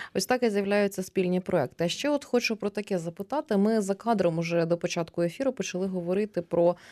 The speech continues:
е, також такий виклик, як, е, свободу. І от я, слухаючи про, е, ці, е, різні гуртки і, е, самостворені студентами, е, скажімо, осередки,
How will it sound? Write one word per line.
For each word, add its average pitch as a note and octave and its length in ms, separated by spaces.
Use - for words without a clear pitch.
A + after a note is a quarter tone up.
е, E3+ 160
також F#3 420
такий F#3 280
виклик, F3 500
як, E3 260
е, D#3+ 180
свободу. G3 640
І F3 80
от E3+ 100
я, G3 80
слухаючи G3 560
про, F3+ 400
е, - 40
ці, - 420
е, C#2+ 300
різні E3 320
гуртки F#3+ 600
і, D3 380
е, C#3+ 460
самостворені D#3+ 720
студентами, D3+ 800
е, C#3+ 120
скажімо, D3 300
осередки, E3 720